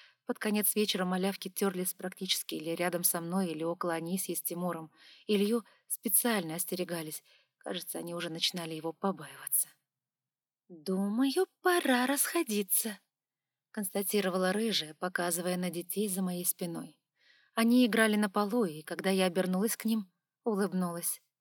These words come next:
Даша клевала носом, но всё ещё отчаянно боролась со сном, а Маша плюхнулась головой к сестричке на колени и так, сидя, уснула.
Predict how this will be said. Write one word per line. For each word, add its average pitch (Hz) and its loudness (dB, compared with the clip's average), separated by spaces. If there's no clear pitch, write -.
Даша 202 4
клевала 190 4
носом, 170 0
но 214 2
всё 254 2
ещё 226 2
отчаянно 233 2
боролась 190 2
со 180 -2
сном, 160 -4
а 220 8
Маша 262 4
плюхнулась 196 0
головой 180 0
к - -6
сестричке 185 -6
на 170 -8
колени 196 0
и - -2
так, - -8
сидя, 196 -4
уснула. 165 -2